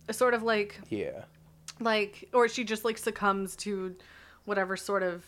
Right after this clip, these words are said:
Speaker 1: you know, like, whenever he was
Speaker 2: Yeah, she
Speaker 1: in, at the end of the movie, you know, whenever he's like, "Well, you can, you can stay with me and all these problems will go away," you know?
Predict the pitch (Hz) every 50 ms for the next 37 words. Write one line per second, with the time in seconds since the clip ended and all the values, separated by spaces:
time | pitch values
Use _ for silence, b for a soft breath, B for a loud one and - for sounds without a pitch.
0 | - - - 214 208 196 185 170 160 160 156 160 170 - _ _ b b b b
1 | b b b b b b _ _ _ _ - 233 214 240 214 220 247 247 240 214
2 | 226 226 - 254 - 233 226 214 - - 240 220 - - - - 240 - 269 262
3 | 254 - 240 226 220 233 226 220 214 202 202 208 214 214 202 202 202 202 196 -
4 | 214 202 196 190 190 196 196 196 196 196 175 190 202 202 - 202 196 196 185 -
5 | 208 208 208 208 214 214 - - 220 214 214 208 208 202 202 196 196 - - 208
6 | 202 - 208 202 - - - 220 311 381 359 - - 262 262 262 262 269 269 -
7 | - - 202 202 202 202 202 202 202 202 - - 190 190 185 190 185 - 180 185
8 | - - - 220 220 226 240 254 247 247 - 269 269 262 277 285 294 302 320 339
9 | 392 427 403 359 330 320 320 320 311 - B B B B B B B B B 240
10 | 226 214 196 190 185 185 196 220